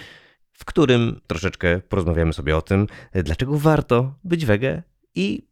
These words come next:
poza już tymi samymi aspektami ekologicznymi, tam prozwierzęcymi, tego typu, e, rzeczami, dlaczego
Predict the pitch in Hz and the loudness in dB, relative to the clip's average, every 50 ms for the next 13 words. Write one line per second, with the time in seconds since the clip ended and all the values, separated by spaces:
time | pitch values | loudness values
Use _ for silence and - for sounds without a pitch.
0 | _ _ - 233 254 254 240 208 175 131 104 92 95 92 - - 92 90 85 - | _ _ -2 2 2 2 2 4 4 4 4 4 2 -2 -2 -2 0 0 0 0
1 | 92 90 87 85 82 82 - - 90 - - 90 87 87 87 85 82 69 - _ | 0 2 2 2 0 0 -2 -6 -6 -2 0 2 2 2 2 2 0 -2 -4 _
2 | _ _ - 92 - 85 76 76 73 71 - 98 107 131 143 135 117 92 82 82 | _ _ -6 -6 -4 -2 -4 -4 -4 -4 -2 0 2 2 4 2 2 0 0 0
3 | 85 82 85 87 82 80 82 82 - 98 90 - 85 95 90 92 87 80 - 117 | 0 0 0 0 0 0 -2 -2 -2 -4 -2 0 0 0 0 0 -2 0 2 2
4 | 123 113 101 - - - - - - 107 92 98 - 98 - 101 98 101 101 - | 4 4 2 0 -6 -14 -18 -10 -6 -4 -2 -2 -2 -2 -2 0 0 0 -2 -4
5 | - - - - - - 101 98 95 92 98 92 - 104 95 92 101 107 113 - | -10 -18 -20 -14 -6 0 2 2 2 2 0 0 2 2 4 4 2 0 -2 -4
6 | - _ - - - 240 269 - - 165 123 110 104 92 - - _ | -10 _ -16 -6 -2 -2 0 2 2 2 2 2 2 2 0 -6 _